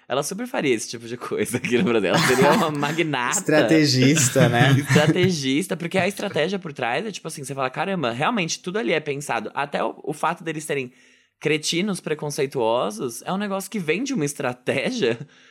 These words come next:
Speaker 1: que você fala, "Caramba, né? É aquilo." <laughs> Eu vou, eu vou fazer o quê com essa, com essa pessoa? <laughs> Dá uma, uma
Speaker 2: Sabe o que
Speaker 1: livrada
Speaker 2: eu
Speaker 1: de,
Speaker 2: achei?
Speaker 1: de assinatura na cara dele, fala.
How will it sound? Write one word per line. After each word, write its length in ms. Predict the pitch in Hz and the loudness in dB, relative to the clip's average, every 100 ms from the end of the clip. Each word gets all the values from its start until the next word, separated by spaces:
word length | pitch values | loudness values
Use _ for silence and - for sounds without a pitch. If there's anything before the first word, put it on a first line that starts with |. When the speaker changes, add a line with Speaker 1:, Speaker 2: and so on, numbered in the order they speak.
| _ - | _ -8
Speaker 1:
que 100 | 180 | -6
você 200 | 190 202 | -4 -2
fala, 200 | 202 196 | -2 -2
"Caramba, 480 | 233 254 202 170 156 | -2 -2 0 0 0
né? 280 | 175 190 - _ - | 0 -2 -8 _ -2
É 80 | 190 | 0
aquilo." 360 | 226 190 147 135 - - | 2 0 0 -4 -12 2
<laughs> 720 | 190 151 175 190 180 - - | 4 4 2 -2 -6 -20 -2
Eu 120 | 156 | 0
vou, 220 | 156 175 123 | 4 4 4
eu 100 | 170 | 4
vou 100 | 180 | 2
fazer 260 | 180 175 | 0 2
o 60 | 185 | 0
quê 240 | 180 135 131 | 2 0 2
com 140 | 131 | 2
essa, 240 | 113 127 | 0 0
com 100 | 120 | 0
essa 160 | 123 131 | 0 0
pessoa? 560 | 107 127 120 104 101 127 - - | -4 -4 0 0 0 -2 -4 -6
<laughs> 180 | - - | -8 -6
Dá 160 | 127 147 | -2 0
uma, 260 | 208 262 - | -2 -6 -12
uma 260 | 202 220 214 | -6 -4 0
Speaker 2:
Sabe 260 | 185 185 185 | 0 2 2
o 40 | |
que 100 | 160 | 4
Speaker 1:
livrada 0 | |
Speaker 2:
eu 80 | 135 | 4
Speaker 1:
de, 60 | |
Speaker 2:
achei? 480 | 113 - 147 135 104 | 4 4 4 4 2
Speaker 1:
de 160 | 104 - _ _ - | -2 -10 _ _ -12
assinatura 500 | 131 151 147 143 131 | -10 -8 -8 -8 -8
na 80 | 135 | -8
cara 180 | 143 147 | -8 -4
dele, 260 | 123 110 | -4 -6
fala. 380 | - 110 104 | -8 -6 -6